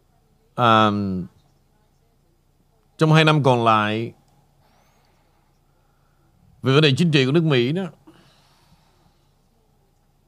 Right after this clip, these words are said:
tôi cũng không biết nói điều gì nữa. Mọi thứ đó, cái nền chính trị Mỹ nó đang băng hoại rồi quý vị.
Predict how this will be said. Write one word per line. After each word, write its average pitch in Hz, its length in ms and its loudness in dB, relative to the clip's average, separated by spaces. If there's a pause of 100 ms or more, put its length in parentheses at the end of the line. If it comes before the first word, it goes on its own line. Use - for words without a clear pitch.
(680)
tôi 180 100 2
cũng 180 120 0
không 185 100 2
biết 202 120 2
nói 220 180 0
điều 160 120 2
gì 110 200 -2
nữa. 92 160 -8 (4000)
Mọi 139 220 4
thứ 190 220 4
đó, 240 120 -2
cái 220 80 -6
nền 143 200 0
chính 170 120 -2
trị 156 140 2
Mỹ 135 180 0
nó 180 100 -2
đang 160 220 -2
băng 160 160 0
hoại 120 260 2
rồi 110 120 -10
quý 123 60 -12
vị. 117 160 -14